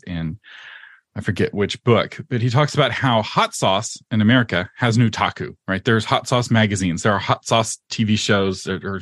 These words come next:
YouTube channels. People are really into hot sauce.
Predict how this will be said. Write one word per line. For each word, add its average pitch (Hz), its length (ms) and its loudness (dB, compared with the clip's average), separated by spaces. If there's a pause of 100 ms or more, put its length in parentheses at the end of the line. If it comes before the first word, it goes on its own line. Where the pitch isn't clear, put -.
YouTube 117 480 2
channels. 98 460 0 (480)
People 139 200 2
are 113 80 4
really 139 380 4
into 117 500 0
hot 104 220 -4
sauce. - 320 -10